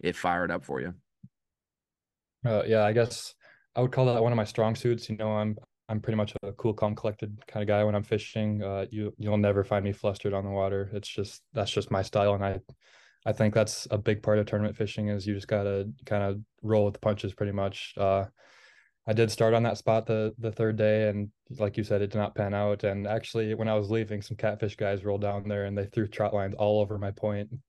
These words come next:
Speaker 2: A-, and
Speaker 1: <laughs>
Speaker 2: that is, that's, that's why I didn't, I wasn't able to fish it till about twelve thirty or so in the afternoon, is <laughs> there was, like, eight lines strung across my point <laughs> at, for, for, uh, catfish. And I was just,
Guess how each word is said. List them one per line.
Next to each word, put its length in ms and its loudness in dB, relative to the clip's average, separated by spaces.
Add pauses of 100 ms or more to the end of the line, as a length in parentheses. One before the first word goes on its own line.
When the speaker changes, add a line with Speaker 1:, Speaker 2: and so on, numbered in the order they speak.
Speaker 2:
A-, 140 -6 (320)
and 360 -2 (220)
Speaker 1:
<laughs> 200 -20
Speaker 2:
that 140 6
is, 120 2 (100)
that's, 220 2
that's 280 0
why 300 4
I 60 2
didn't, 280 -2
I 80 0
wasn't 260 0
able 140 -2
to 80 -6
fish 280 -6
it 80 -4
till 180 2
about 340 0 (120)
twelve 280 -4
thirty 260 0
or 80 0
so 200 0
in 60 0
the 80 0
afternoon, 440 -2
is 300 -8 (200)
<laughs> 200 -20
there 120 2
was, 340 2 (280)
like, 180 2
eight 160 6
lines 280 6
strung 260 2
across 320 0
my 100 0
point 420 2 (160)
<laughs> 180 -20
at, 140 -2 (160)
for, 200 -4 (300)
for, 160 6
uh, 140 6
catfish. 580 0
And 160 -4
I 100 0
was 100 0
just, 240 -10